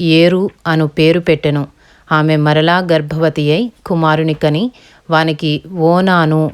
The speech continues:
అను పేరు పెట్టెను. ఆమె మరలా గర్భవతి అయి కుమారుని కని వానికి షేలా అను పేరు పెట్టెను. ఆమె వీని కనినప్పుడు అతడు కజీబులో ఉండెను.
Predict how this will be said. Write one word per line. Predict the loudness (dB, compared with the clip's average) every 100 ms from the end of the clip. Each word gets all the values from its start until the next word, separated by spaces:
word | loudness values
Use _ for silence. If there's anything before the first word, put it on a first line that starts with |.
| -8 -4
అను | -2 0
పేరు | 2 0 2
పెట్టెను. | -2 -2 -2 -2 -6 _ _ _ -2
ఆమె | 0 2
మరలా | 2 2 2 2
గర్భవతి | 0 -2 -2 -2 -2 -2 -2
అయి | -2 -2 -8 -8
కుమారుని | -2 0 2 0 -2
కని | -2 -2 -6 -10 -20 _ -2
వానికి | 0 0 -4 -6 -6
షేలా | -8 -2 2 4 4 2 0 -4 -4
అను | -2 -2
పేరు | 0 2 2
పెట్టెను. | -2 -2 -2 -2 -6 _ -20 -6 -2
ఆమె | 0 0 0 -4
వీని | -2 0 0
కనినప్పుడు | 0 0 0 0 0 0 0 -4 -2
అతడు | 0 0 2 0 -2 -2
కజీబులో | -2 0 0 0 0 2 2
ఉండెను. | 2 0 0